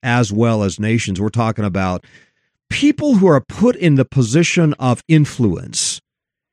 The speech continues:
and they really shouldn't be there. Okay? That, that's the principle coming through here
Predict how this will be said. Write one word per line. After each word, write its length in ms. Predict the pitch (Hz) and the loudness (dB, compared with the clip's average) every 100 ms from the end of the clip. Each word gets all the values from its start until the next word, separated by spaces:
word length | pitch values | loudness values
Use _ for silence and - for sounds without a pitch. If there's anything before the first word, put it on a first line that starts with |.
| _ _ _ - | _ _ _ -6
and 460 | 151 156 147 139 110 | 2 4 6 4 0
they 400 | 95 135 120 113 | 0 4 6 4
really 380 | 98 101 87 | 2 0 0
shouldn't 400 | 82 - 76 78 | -2 -2 -4 -8
be 180 | 76 71 | -12 -12
there. 420 | 64 - 73 - _ _ _ _ _ _ _ _ _ _ _ - | -12 -16 -16 -20 _ _ _ _ _ _ _ _ _ _ _ -4
Okay? 440 | 113 120 107 95 _ _ | -2 -2 -8 -12 _ _
That, 260 | 127 151 127 | -2 0 2
that's 320 | 151 185 - | 2 2 -2
the 140 | - 123 | -4 -4
principle 600 | - - 180 127 104 101 | -2 2 2 2 -4 -6
coming 360 | - 131 110 | 0 2 2
through 320 | 101 - 120 | 0 0 2
here 280 | 90 95 90 | 2 -2 -6